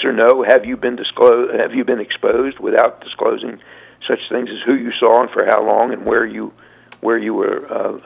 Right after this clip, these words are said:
located. So I'd be concerned a little bit about surveillance that might be put in place in, uh, in, uh, this anti-pandemic program, and I'd be a little bit concerned about, uh,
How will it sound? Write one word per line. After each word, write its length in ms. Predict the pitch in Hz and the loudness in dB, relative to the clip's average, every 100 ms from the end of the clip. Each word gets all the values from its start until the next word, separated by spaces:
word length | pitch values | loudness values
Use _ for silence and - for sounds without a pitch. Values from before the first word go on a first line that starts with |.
| _ | _
located. 500 | 139 165 190 - 127 - | 0 0 -2 -6 -4 0
So 140 | 180 | 2
I'd 180 | 208 226 | 2 -2
be 120 | 220 | -6
concerned 400 | 233 - 160 151 | -8 -2 0 0
a 40 | |
little 220 | 135 180 131 | 0 0 0
bit 160 | 107 | -2
about 340 | 101 113 - - - - - | 0 0 0 -6 -20 -18 -4
surveillance 480 | - 131 139 151 139 - | 2 4 6 4 -2 0
that 240 | 127 120 - - | 0 0 -14 0
might 320 | 123 - - | 0 0 -4
be 160 | 127 123 | -6 -4
put 240 | - 123 | -2 0
in 120 | 95 | -2
place 360 | - 117 131 127 - | -2 0 0 -2 -8
in, 240 | 104 104 | -8 -4
uh, 180 | 101 101 _ _ _ _ _ | -6 -6 _ _ _ _ _
in, 300 | - 113 107 | -10 -8 -6
uh, 140 | 107 104 | -4 -2
this 180 | 107 - - _ _ - - _ 120 | -4 -6 -12 _ _ -20 -20 _ -8
anti-pandemic 920 | 135 - 123 - 117 110 120 120 - | -8 -8 -4 -2 0 2 2 0 -2
program, 480 | 117 120 123 139 - | -2 0 -2 -6 -6
and 100 | 107 | -4
I'd 160 | 110 | -4
be 120 | 123 | -2
a 40 | 127 | -2
little 200 | 151 127 | -2 -2
bit 160 | 117 | -4
concerned 420 | - 110 110 113 120 | -6 -8 -4 -4 -4
about, 420 | - 107 - - | -4 -4 -6 -8
uh, 180 | 98 | -8